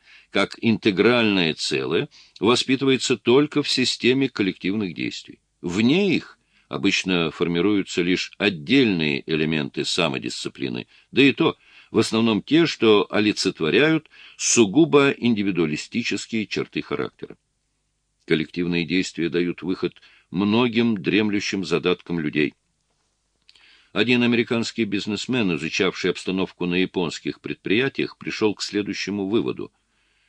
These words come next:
«Я глубоко убежден, что каждый из десяти американцев на голову выше каждого из десяти японцев,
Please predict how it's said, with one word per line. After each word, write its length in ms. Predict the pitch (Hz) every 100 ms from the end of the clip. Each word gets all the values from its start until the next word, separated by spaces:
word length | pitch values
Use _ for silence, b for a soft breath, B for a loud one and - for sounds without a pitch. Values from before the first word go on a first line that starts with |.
| _ -
«Я 300 | 71 110 98
глубоко 540 | 101 101 110 - 151
убежден, 640 | 143 127 110 78 80 57 _ _ b b b
что 320 | - - 127
каждый 680 | - 165 151 117 78 92 80
из 340 | - 113 90 80
десяти 500 | 107 - 110 110 104
американцев 840 | 90 90 87 160 180 - 95 -
на 300 | 101 135 170
голову 380 | 151 151 143 139
выше 340 | 139 131 135
каждого 640 | - 117 120 104 123 135 143
из 260 | 117 107
десяти 420 | 87 101 98 -
японцев, 600 | 107 110 113 78 - -